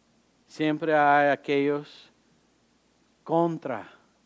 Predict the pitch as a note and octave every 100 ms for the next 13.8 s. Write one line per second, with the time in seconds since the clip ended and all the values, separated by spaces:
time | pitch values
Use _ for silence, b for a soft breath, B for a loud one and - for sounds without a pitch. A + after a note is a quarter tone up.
0 | _ _ _ _ _ _ _ _ _ _
1 | _ C#3 C#3 - - - _ _ _ _
2 | _ _ _ _ _ _ _ _ _ _
3 | _ _ _ _ _ _ _ _ _ _
4 | D#3 D3+ D#3 D#3+ E3 C3+ C3+ C3 B2 B2
5 | _ _ _ _ _ _ _ _ _ _
6 | _ _ _ - B2 B2 A#2 A#2 B2 B2
7 | C#3+ D#3 D3 C3+ A#2+ A2+ G#2+ C3+ C#3 D#3
8 | E3+ _ _ _ _ _ _ _ A2 G#2+
9 | A2 C3 B2+ G#2+ - - G2+ G2 F2+ B2+
10 | A2+ - - - _ _ _ _ _ _
11 | _ _ _ _ _ _ _ _ _ _
12 | _ _ _ _ _ _ - C#3 B2+ C#3
13 | D#3 E3+ - D3+ C#3+ C#3 F#3